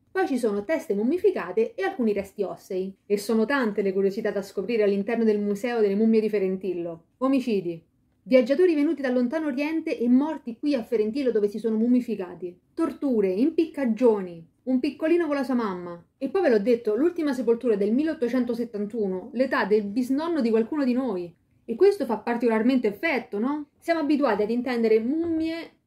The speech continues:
come persone tanto lontane nel tempo. Invece queste sono molto vicine.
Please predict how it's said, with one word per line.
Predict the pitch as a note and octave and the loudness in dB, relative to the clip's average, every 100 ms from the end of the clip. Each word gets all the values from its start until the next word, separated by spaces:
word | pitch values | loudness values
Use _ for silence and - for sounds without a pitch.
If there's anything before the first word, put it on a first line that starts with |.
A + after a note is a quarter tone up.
| - | -2
come | C4+ A#3+ | 2 2
persone | A#3+ C#4 C4+ - D#4+ C4+ - | 0 -4 -4 -4 -4 -4 -4
tanto | D4+ B3+ G#3 G#3 | -6 -4 -2 -2
lontane | G3 G3 G#3 G3 | -2 -2 -4 -2
nel | F#3 F#3 | -2 -4
tempo. | G3+ F#3+ F3 F#3 F3 F3 _ | -4 -6 -8 -8 -10 -10 _
Invece | C4+ G4+ G4+ | 2 4 4
queste | B3 E4+ B3 | 0 -2 -4
sono | A3 G3 | -2 0
molto | F4 C4+ G3 | 0 0 -2
vicine. | G3+ G3 F#3+ F3 F3 | -4 -6 -8 -8 -16